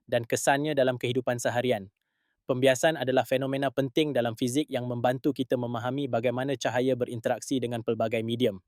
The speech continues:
Pertama, kita akan belajar berkenaan konsep pembiasan cahaya.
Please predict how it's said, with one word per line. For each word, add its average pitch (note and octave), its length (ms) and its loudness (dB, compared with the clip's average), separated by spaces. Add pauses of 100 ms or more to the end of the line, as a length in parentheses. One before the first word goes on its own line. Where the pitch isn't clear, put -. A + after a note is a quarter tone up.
(260)
Pertama, D#3 320 4
kita C3 240 -2
akan C3 160 -2
belajar B2+ 320 2
berkenaan B2+ 480 -2
konsep B2 400 -2
pembiasan A#2+ 480 -2
cahaya. A2 320 -2